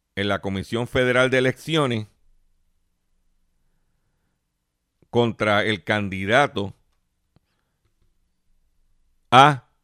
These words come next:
comisionado residente del Partido Popular, Aníbal Acevedo Vilá, y su participación en el programa en Radio Isla. Hechos,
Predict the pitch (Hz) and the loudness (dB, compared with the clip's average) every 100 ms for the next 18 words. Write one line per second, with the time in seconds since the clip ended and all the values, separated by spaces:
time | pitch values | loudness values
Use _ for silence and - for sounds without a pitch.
0 | _ - 98 95 - 90 110 120 117 117 | _ -6 -4 -4 -4 -2 -2 -4 -6 -4
1 | 131 - 104 - 113 123 123 113 123 135 | -4 -4 -6 -4 -4 -4 -4 -4 0 0
2 | 123 98 98 110 120 117 110 120 123 131 | -2 -4 -6 -4 -2 -2 -2 -2 0 0
3 | 147 151 117 - _ _ _ _ _ - | 0 -2 -2 -8 _ _ _ _ _ -12
4 | 101 110 107 104 95 - 98 92 90 131 | -8 -4 -4 -4 -6 -12 -8 -8 -6 -8
5 | 147 127 107 98 98 123 131 98 90 _ | -6 -6 -6 -4 -2 -2 -4 -6 -10 _
6 | _ _ _ _ _ _ _ _ _ _ | _ _ _ _ _ _ _ _ _ _
7 | _ _ _ _ _ _ _ _ _ _ | _ _ _ _ _ _ _ _ _ _
8 | _ _ _ _ _ _ _ _ _ _ | _ _ _ _ _ _ _ _ _ _
9 | _ _ _ _ _ _ _ _ _ 113 | _ _ _ _ _ _ _ _ _ -6
10 | 131 131 120 110 101 92 101 - - 76 | -4 -4 -4 -4 -4 -4 -6 -8 -16 -20
11 | - _ _ _ _ _ _ _ _ _ | -20 _ _ _ _ _ _ _ _ _
12 | _ _ _ _ _ _ _ _ _ _ | _ _ _ _ _ _ _ _ _ _
13 | _ _ _ _ _ _ _ _ _ _ | _ _ _ _ _ _ _ _ _ _
14 | _ 180 190 - 95 - - - | _ 6 6 6 -2 -4 -16 -20